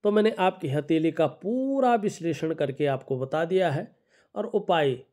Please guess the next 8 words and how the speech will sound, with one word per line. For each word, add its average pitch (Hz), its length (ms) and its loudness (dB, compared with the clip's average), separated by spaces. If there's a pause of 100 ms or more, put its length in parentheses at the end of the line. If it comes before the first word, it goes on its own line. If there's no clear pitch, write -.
(320)
थोड़ा 226 180 -2
सा 196 160 -2
मैं 165 180 2
एक, 170 520 -4
अ, 127 1500 -4
आपको 139 340 -2
जो 131 220 0
है 131 460 -6